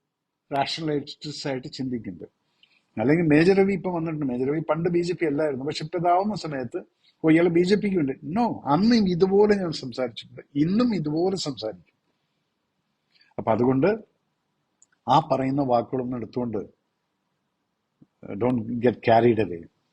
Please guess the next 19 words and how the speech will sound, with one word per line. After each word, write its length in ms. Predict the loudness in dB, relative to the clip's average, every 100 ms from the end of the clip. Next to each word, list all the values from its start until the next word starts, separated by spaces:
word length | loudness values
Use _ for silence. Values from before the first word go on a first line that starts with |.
| _ -8
So, 360 | -4 -4 -4 -10 -20 _ _ _ _
അതുകൊണ്ടായിരുന്നു 500 | -4 0 2 2 2
ഞാൻ 160 | 0 0
ഇന്നിപ്പോ 260 | -2 -2
ലൈവിൽ 340 | 0 0 2 0
വന്നത്. 460 | 0 0 0 0 -2
<clears throat> 440 | -4 -2 -2 -4 -2
വേറെ 160 | 0
ഒന്ന് 200 | 0 0
രണ്ട് 180 | 0 0 0
കാര്യങ്ങൾ, 420 | 0 0 0 0 -2 -6 _ _ _ _ -8
uh, 180 | -4 -2
ചിലതൊക്കെ 420 | 2 2 4 2
നമ്മുടെ 240 | -2 -2 2
കേരളത്തിന്റെ 420 | 2 2 0 0
കാര്യങ്ങളൊക്കെ 540 | 2 2 2 0 -2 -2
കാണുന്ന 240 | 0 0
സമയത്ത് 360 | -2 -6 -4 -4
സങ്കടമുണ്ട്. 760 | -2 0 2 2 0 -6 -14